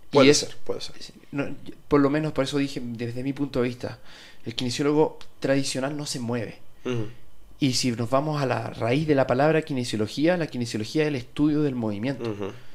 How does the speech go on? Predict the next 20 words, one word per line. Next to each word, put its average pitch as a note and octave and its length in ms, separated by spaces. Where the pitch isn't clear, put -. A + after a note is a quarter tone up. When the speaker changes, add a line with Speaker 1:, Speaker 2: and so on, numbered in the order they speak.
Speaker 2:
¿Cómo D#3+ 240
vas D#3+ 240
a F3 40
estudiar D3 380
algo E3 240
sin D#3 340
practicarlo? A#2+ 600
Speaker 1:
Ujú. G#2+ 240
Speaker 2:
Y B2+ 80
de B2 80
ahí D3 180
es D3+ 60
algo F3 260
que C#3+ 100
yo D3 140
creo E3 240
que D3+ 100
si - 140
se - 160
podría A2 480